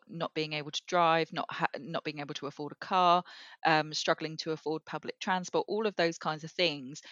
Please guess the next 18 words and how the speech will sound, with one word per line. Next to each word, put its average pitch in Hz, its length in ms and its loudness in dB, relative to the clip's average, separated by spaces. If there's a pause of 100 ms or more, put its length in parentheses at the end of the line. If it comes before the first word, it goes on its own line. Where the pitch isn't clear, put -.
(220)
can 170 400 4
play 165 220 4
a 160 80 2
massive 175 540 0
role 151 540 4 (380)
in, 156 460 0 (140)
um, 147 480 2 (100)
how 180 480 6 (460)
accessible, 180 960 2 (580)
uh, 160 220 4
social 165 640 0 (160)
experiences 160 800 -2 (140)
are 156 280 4
for 156 180 -6
your 147 240 -6
home 143 280 -8
ed - 140 -10
children. 151 460 -6